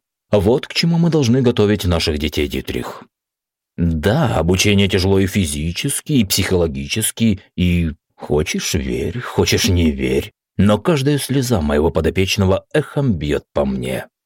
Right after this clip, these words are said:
Однако я вынужден это делать, потому что иначе нельзя. Потому что если кто-то из них в решающий момент не сможет вспомнить все положенные знания и навыки,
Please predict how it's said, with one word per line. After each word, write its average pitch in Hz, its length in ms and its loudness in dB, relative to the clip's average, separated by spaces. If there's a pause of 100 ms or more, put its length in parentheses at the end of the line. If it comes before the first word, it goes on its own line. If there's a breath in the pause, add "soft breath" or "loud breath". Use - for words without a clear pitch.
(160)
Однако 71 420 0
я 73 180 2
вынужден 92 580 -2
это 123 180 0
делать, - 540 -4
потому 78 320 -2
что 78 220 0
иначе 73 380 -2
нельзя. 80 640 0 (640)
Потому 131 260 2
что - 160 0
если 156 240 2
кто-то - 280 0
из 123 240 2
них 120 300 2
в 117 60 2
решающий 98 460 2
момент 95 460 2 (200)
не 175 180 2
сможет 139 500 -2
вспомнить 90 640 0 (160)
все - 320 0
положенные 76 640 0
знания 90 420 2
и 90 40 2
навыки, 90 640 -2